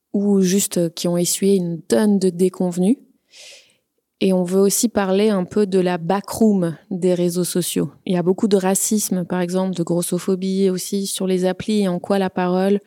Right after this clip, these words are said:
elle est moins contrôlée aussi sur les réseaux. Par exemple, on peut tout de suite dire, euh, pas d'asiate, pas de black, pas de gros, pas de grosse, et cetera.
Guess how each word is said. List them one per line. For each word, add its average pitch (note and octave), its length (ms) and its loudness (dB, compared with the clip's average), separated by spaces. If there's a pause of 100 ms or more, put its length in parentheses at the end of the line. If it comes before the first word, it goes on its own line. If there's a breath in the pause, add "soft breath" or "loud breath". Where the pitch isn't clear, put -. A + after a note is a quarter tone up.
(460 soft breath)
elle F3+ 240 0
est F3+ 240 0
moins F3+ 680 -4 (220)
contrôlée G#3+ 560 2 (180)
aussi G3 260 -2
sur G3 200 -2
les F#3+ 120 2
réseaux. G3 320 2 (200)
Par - 140 -8
exemple, F#3 340 -2
on F3 80 -2
peut F3 180 -2
tout F#3 140 -4
de - 40 -16
suite F3+ 220 -4
dire, F3+ 300 0
euh, E3+ 300 0 (680)
pas F#3 120 2
d'asiate, F3 640 0
pas E3+ 140 -2
de D#3+ 40 -6
black, E3 500 -2
pas E3+ 120 -4
de D#3+ 40 -6
gros, - 320 -4
pas - 160 -6
de - 60 -18
grosse, - 420 -8
et - 160 -10
cetera. - 400 -8